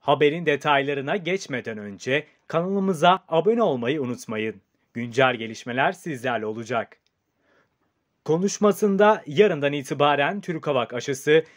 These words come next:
şehir hastanelerinde başlıyor diyen Bakan Koca, "Aşımızı salgında hayatını kaybedenlere adıyoruz."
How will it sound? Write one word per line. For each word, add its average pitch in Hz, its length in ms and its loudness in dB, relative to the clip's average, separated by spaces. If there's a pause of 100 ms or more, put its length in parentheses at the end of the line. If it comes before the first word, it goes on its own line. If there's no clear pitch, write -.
şehir 214 280 2
hastanelerinde 180 920 2
başlıyor 175 640 4
diyen 131 420 -2
Bakan 113 380 -4
Koca, 123 520 2 (280)
"Aşımızı 143 720 0 (140)
salgında 185 640 0
hayatını 180 500 2
kaybedenlere 113 720 -2
adıyoruz." 107 580 -6